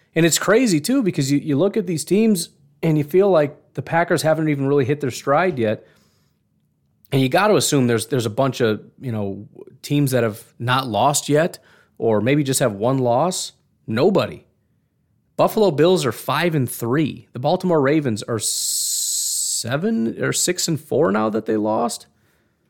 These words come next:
I'm looking at P F R and it hasn't updated yet, so I'm, I'm kinda trying to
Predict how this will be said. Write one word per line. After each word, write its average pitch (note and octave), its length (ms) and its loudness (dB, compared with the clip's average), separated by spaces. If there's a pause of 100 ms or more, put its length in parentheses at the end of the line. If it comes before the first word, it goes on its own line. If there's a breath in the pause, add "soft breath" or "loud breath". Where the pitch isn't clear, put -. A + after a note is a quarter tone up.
(720)
I'm B2+ 80 0
looking C3+ 200 2
at G#2+ 120 -2
P C3 160 0
F G#2+ 120 -2
R G#2+ 260 0
and G2 100 -4
it G#2 80 -10
hasn't G#2 260 -6
updated G2 420 -10
yet, G2 200 -10
so G#2+ 100 -10
I'm, G#2 220 -8
I'm - 100 -14
kinda A2+ 240 -4
trying G#2 220 -6
to - 40 -14